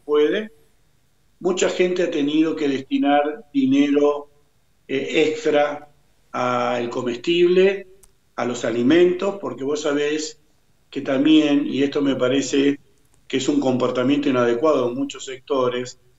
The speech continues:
han aumentado en forma exponencial ciertos productos de la canasta básica de alimentos que están muy por encima de las pautas inflacionarias. Yo creo que hubo un carácter especulativo en formadores del precio del alimento,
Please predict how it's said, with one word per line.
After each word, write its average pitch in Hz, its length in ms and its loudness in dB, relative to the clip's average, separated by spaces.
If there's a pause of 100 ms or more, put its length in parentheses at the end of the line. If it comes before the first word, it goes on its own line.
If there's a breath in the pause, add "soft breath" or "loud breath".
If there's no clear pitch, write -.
(160)
han 143 160 -2
aumentado 147 840 0
en 127 120 -4
forma 147 340 -4
exponencial 123 720 -4
ciertos 135 380 -12
productos 135 400 -4
de 120 80 0
la 120 40 -8
canasta 131 360 -4
básica 135 400 -2
de 123 60 0
alimentos 123 600 -4 (460)
que 135 80 -4
están 147 280 2
muy 180 180 2
por 151 160 0
encima 151 400 0
de 131 80 0
las - 140 -6
pautas 143 400 -4
inflacionarias. 113 840 -10 (360)
Yo 143 160 0
creo 175 260 4
que 156 120 0
hubo 160 300 4
un 123 80 -6
carácter 123 400 -6
especulativo 117 1000 -2 (300)
en 113 80 -8
formadores 127 560 2
del 117 120 -2
precio 127 280 -6
del 120 100 -4
alimento, 120 760 -2